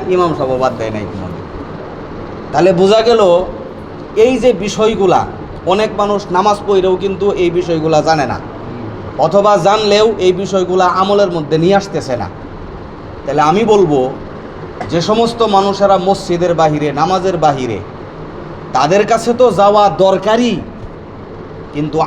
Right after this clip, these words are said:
আমরা যারা এই গণ্ডির ভিতরে আছি, আমরাও কিন্তু এরকম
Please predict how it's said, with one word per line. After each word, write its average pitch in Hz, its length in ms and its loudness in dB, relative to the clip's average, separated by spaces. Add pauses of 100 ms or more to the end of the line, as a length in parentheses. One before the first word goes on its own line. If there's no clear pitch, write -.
আমরা 214 340 4
যারা 233 240 4 (100)
এই 185 140 4
গণ্ডির 202 420 0
ভিতরে 165 380 0
আছি, 143 300 0 (240)
আমরাও 202 460 4
কিন্তু 226 400 -2 (560)
এরকম 185 340 2